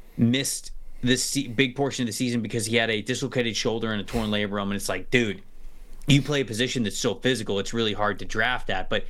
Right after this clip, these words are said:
Edgerrin Cooper would be my L B two in this class. And so both of those guys, because of the injury history of Wilson, and because Cooper is super athletic, but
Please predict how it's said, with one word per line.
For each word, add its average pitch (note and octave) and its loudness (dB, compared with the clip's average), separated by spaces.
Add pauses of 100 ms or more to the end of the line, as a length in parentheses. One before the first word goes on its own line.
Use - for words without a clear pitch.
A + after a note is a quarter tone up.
(140)
Edgerrin F3+ 2
Cooper D#3 0
would C3 2
be B2+ 2 (240)
my C3 4
L C3 0
B A2 0
two F#3+ 2
in A2+ 0
this G#2+ -2
class. G#2+ 0
And B2 0 (120)
so C3+ 0 (720)
both E3 8
of D#3+ -6
those C#3 0
guys, B2+ 2
because D3+ 0
of D#3 -2
the C3+ 0
injury C3+ 0
history A2+ 0
of G2+ 2 (460)
Wilson, C3+ 2 (300)
and B2+ 6
because C3+ 0 (500)
Cooper G3 4
is C3+ 0
super D#3 0
athletic, C#3 -2
but A#2+ 0